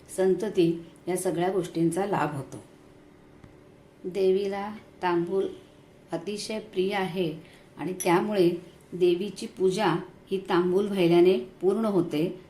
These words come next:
नाहीतर ती पूजा अपूर्णच राहते. त्यामुळे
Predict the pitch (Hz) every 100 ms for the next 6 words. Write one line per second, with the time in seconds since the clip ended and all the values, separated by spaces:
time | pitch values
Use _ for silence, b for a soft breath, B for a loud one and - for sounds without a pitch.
0 | - 170 170 170 190 190 196 185 160 180
1 | 185 - - 165 165 190 214 196 175 156
2 | 151 175 - B B - 180 208 196 180